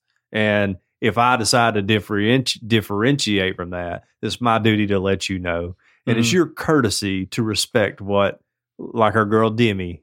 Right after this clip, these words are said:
Speaker 1: you know, that
Speaker 2: Right.
Speaker 1: we wanna respect they when we talk about them. So anyways, the Rebel News reached out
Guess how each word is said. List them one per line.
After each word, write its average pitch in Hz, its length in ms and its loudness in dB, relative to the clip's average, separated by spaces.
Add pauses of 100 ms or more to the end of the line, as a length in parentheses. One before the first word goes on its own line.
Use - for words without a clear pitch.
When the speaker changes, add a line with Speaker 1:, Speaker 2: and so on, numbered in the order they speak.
Speaker 1:
you 101 160 0
know, 95 260 -2 (120)
that 156 140 -2
Speaker 2:
Right. 120 220 2
Speaker 1:
we 131 100 4
wanna 120 220 2
respect 107 480 0 (160)
they 107 720 0 (160)
when 107 140 -2
we 107 120 0
talk 117 300 0
about 98 460 0 (280)
them. 95 480 -2 (400)
So - 280 2
anyways, 110 680 -2 (320)
the 120 340 0
Rebel 147 300 2
News 131 320 2
reached 117 320 0
out 98 360 0